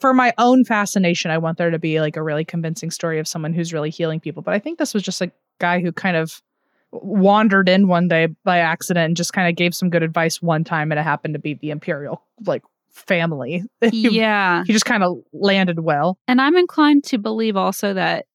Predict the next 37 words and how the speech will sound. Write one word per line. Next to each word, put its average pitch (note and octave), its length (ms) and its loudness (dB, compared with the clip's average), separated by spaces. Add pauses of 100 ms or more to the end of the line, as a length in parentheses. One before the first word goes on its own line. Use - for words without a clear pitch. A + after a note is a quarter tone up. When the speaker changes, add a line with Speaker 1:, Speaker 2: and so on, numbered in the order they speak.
(120)
Speaker 2:
he's - 340 -4
less G#3+ 240 -4
scammy A3+ 760 0
than C#4+ 200 2
some D4 220 0
of D4+ 80 0
the D4+ 100 -6
people D4 400 -4
we've C#4 260 -4
read C#4 140 -2
about. C4+ 180 0
Like, A3+ 140 -2
I G#3+ 80 0
don't B3+ 180 -2
think A#3 220 0
he G#3 240 -4
was F#3+ 200 -4
like, E3+ 220 -8
"Ha F#3 260 0
ha, F3+ 200 2
I'm F#3 140 -2
totally F#3 480 -2
pulling F3+ 300 -2
one F3 140 -4
over F3 320 -4
on E3+ 140 -6
these F3+ 220 -6
people." - 340 -6
I F#3+ 100 -2
think A#3+ 200 -2
he E4 100 -4
probably G#3+ 260 2
Speaker 1:
Right. G3+ 180 4
Speaker 2:
really E3+ 200 -2
believed E3+ 640 -4
he C#4+ 100 0
was C#4+ 320 -2